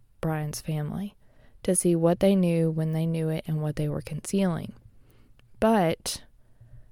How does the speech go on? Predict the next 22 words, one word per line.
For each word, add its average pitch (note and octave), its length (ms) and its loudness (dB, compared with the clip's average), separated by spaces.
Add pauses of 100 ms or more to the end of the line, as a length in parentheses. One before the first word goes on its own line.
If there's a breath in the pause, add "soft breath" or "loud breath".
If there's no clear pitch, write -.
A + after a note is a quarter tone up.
(120)
that F#3+ 280 2
didn't F#3 280 2
stop - 400 -4
there. C#3+ 420 -4 (1000)
They E3+ 360 4
went F3 240 2
on E3 280 2
to D#3+ 120 -4
sue E3+ 640 2
the E3+ 160 -2
Moab, E3 520 0
Utah E3 680 0
Police A3+ 400 0
Department D#3+ 540 -4
as D#3+ 180 -2
well F3+ 320 2
for D#3+ 220 -4
mishandling E3 1000 0 (160)
a E3+ 60 -4
domestic D#3+ 580 -4
violence F#3 480 0
call D#3 380 -4